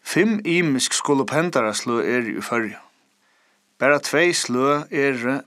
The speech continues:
av rættiligum tusenbein. Mynd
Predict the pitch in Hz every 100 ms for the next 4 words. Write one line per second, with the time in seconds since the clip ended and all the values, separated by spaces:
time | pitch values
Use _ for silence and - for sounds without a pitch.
0 | - 120 135 - 123 120 117 - 117 -
1 | 98 - - - _ _ _ _ _ _
2 | _ _ _ _ _ _ _ _ _ _
3 | _ _ _ _ _ _ _ _ - 120
4 | 139 196 226 208